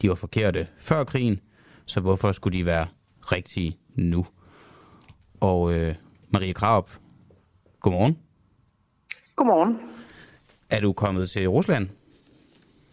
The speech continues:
Speaker 2: Øh, ikke endnu, nej.
Speaker 1: Nej.
Speaker 2: Det er jeg ikke.
Speaker 1: Hvordan kan
Speaker 2: Men
Speaker 1: det
Speaker 2: jeg
Speaker 1: være?
Speaker 2: kommer det forhåbentlig.
Speaker 1: Du kommer det? Hvad, hvad er
Speaker 2: Ja.
Speaker 1: udfordringerne ved det lige nu?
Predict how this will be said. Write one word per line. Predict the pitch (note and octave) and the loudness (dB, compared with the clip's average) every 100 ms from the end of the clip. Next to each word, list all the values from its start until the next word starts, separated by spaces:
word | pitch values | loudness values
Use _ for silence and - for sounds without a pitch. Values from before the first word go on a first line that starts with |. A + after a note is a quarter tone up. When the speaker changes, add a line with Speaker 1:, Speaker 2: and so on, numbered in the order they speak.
| _ _ - - - - - _ _ | _ _ -20 -20 -18 -18 -20 _ _
Speaker 2:
Øh, | A3+ G#3+ G3 F#3 - - | 6 6 6 4 2 2
ikke | D#4+ G#4 | 4 6
endnu, | F4 A#3+ B3 | 6 4 4
nej. | G#3+ E3+ - - - | 4 2 -4 -14 -2
Speaker 1:
Nej. | A#2+ G#2 - | 0 0 0
Speaker 2:
Det | C4 | 4
er | A3+ | 4
jeg | G#3+ | 4
ikke. | C#3+ - - - - - _ _ - | -2 -6 -16 -20 -20 -20 _ _ -2
Speaker 1:
Hvordan | A#2 A2 A2 | 0 2 0
kan | G#2 | -2
Speaker 2:
Men | F3 | 0
Speaker 1:
det | G3+ | 0
Speaker 2:
jeg | - | 2
Speaker 1:
være? | F#3 | 2
Speaker 2:
kommer | C4+ | 2
det | F#3 | 2
forhåbentlig. | D3+ C3+ A2+ A#2 - - | 2 2 2 -2 -2 0
Speaker 1:
Du | |
kommer | G#2+ D3 A2+ | 0 0 0
det? | F2 - C3+ - | -2 -8 -6 -2
Hvad, | A#2 A#2 | 0 0
hvad | A2+ A#2+ A#2+ A2 | 0 0 2 2
er | |
Speaker 2:
Ja. | G#2 G#2 | 4 4
Speaker 1:
udfordringerne | B2 A2+ G2+ F#2 F2+ F2 F2 | 4 2 4 2 2 0 0
ved | G2+ | 0
det | A2+ G2 | 0 2
lige | G2+ | 4
nu? | G2+ | 2